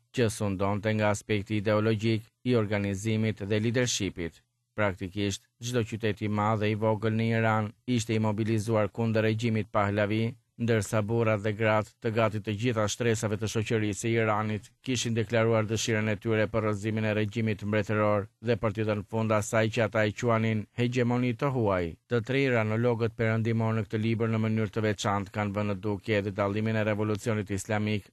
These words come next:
me revolucionin e kushtetutës dhe lëvizjen për kompjutarizimin e naftës pas luftës së dytë botërore. Në pjesën tjetër të këtij libri thuhet se, pa dyshim se shembujt e parë të rebelimit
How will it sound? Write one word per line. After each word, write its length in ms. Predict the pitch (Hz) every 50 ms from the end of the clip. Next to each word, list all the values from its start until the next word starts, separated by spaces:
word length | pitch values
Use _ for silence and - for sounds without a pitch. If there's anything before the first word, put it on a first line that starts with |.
| _
me 160 | - 113 113 101
revolucionin 680 | 104 101 101 101 101 101 95 - 127 113 110 104 101
e 100 | 98 90 -
kushtetutës 800 | 107 95 - 107 95 - 107 104 95 - 110 104 101 - - - -
dhe 200 | 117 110 113 107 107
lëvizjen 560 | 101 95 104 110 113 110 107 120 113 110 -
për 160 | - 113 104 - -
kompjutarizimin 800 | 113 107 104 - 110 104 107 110 107 98 117 117 117 117 117 117
e 40 | 113 113
naftës 440 | 113 110 107 - - 113 104 - -
pas 300 | - 107 107 107 - - 117
luftës 380 | 117 107 - - 117 104 -
së 100 | 120 104
dytë 200 | 117 117 104 110 123
botërore. 520 | 120 123 120 104 90 85 82 85 82 80 90 - _ _ _ _ _ 113
Në 120 | 113 113 104
pjesën 440 | - 123 127 120 113 - 110 104 92
tjetër 320 | - 117 120 110 98 98 90
të 100 | - 92 78
këtij 180 | _ 104 95 101
libri 380 | 107 104 92 104 107 110 117 120 _ _ _ _
thuhet 320 | - 131 123 120 117 117 110
se, 380 | - - 117 110 110 107 101 - _ _ _
pa 140 | _ 120 113 104
dyshim 460 | 92 104 92 - - 110 113 117 117
se 160 | 107 - 104 92 -
shembujt 400 | - 117 110 107 101 101 90 101
e 60 | 98 -
parë 240 | - 113 113 110
të 120 | 110 107 101
rebelimit 600 | 98 98 95 110 110 113 110 107 113 117 113 -